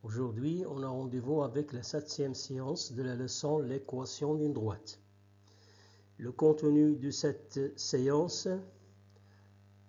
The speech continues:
on va voir des capacités visées,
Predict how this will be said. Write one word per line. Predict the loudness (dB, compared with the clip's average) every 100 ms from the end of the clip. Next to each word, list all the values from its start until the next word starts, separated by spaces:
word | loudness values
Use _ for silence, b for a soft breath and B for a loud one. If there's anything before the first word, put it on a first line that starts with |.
| -20 -20 -20 -20 -16
on | -4
va | -2
voir | 2 4 4 2 -4 B B -8
des | -6
capacités | -4 -4 -4 -6 -6 -4 -2 -2
visées, | -2 -4 0 0 -2